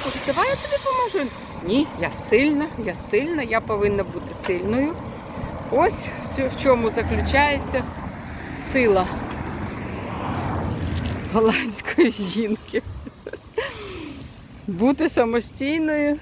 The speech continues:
ні від кого не залежати, справлятися з любою ситуацією в житті, їздити на велосипеді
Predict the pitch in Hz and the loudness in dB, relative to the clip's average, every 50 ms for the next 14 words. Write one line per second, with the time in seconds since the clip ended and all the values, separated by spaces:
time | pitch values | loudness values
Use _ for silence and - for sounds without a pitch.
0 | - - 247 240 233 208 226 - - - 254 254 233 240 240 233 220 214 202 202 | -4 -6 -6 -4 -4 -6 -8 -8 0 2 4 4 4 2 2 2 2 2 2 2
1 | 208 208 226 254 269 285 294 285 285 262 - 285 277 - - - - - - - | 0 2 4 4 4 4 2 2 -2 -2 0 0 0 0 -4 -12 -16 -16 -16 -16
2 | - - - - - - - - - - - 240 240 240 240 240 247 247 247 247 | -14 -16 -16 -16 -16 -16 -12 -12 -12 -4 0 2 2 2 2 2 4 4 4 4
3 | 254 254 240 - - 247 240 202 - - - - - - - - - - - - | 2 0 -2 2 2 2 2 2 -2 -8 -12 -12 -14 -14 -14 -14 -14 -14 -14 -14
4 | - - - - - - 185 185 226 247 262 220 214 254 254 233 226 233 208 - | -14 -12 -10 -8 -8 -6 -4 0 2 2 2 4 6 6 6 8 6 4 2 -2
5 | - - - 233 226 208 - 226 226 240 269 302 330 - - 311 294 285 294 311 | -4 -4 0 2 2 2 4 4 6 6 6 6 4 0 -2 -2 -2 0 2 2
6 | 302 302 269 330 381 269 - - - 285 302 320 359 392 - - - - - - | 0 0 0 -2 -2 -2 -2 -8 -6 -4 -2 0 0 -2 -2 -4 -8 -10 -8 -10
7 | - - - - - - - - - - - 220 240 294 349 427 370 311 339 311 | -10 -8 -8 -8 -8 -8 -8 -8 -8 -6 -4 -2 2 4 4 4 2 2 -2 -2
8 | - 311 302 285 311 349 370 427 427 440 466 494 - - - 480 - - - 285 | 0 0 2 2 2 2 2 2 2 2 2 2 2 4 4 4 4 4 0 2
9 | 254 262 294 285 320 381 | 4 4 4 2 0 -2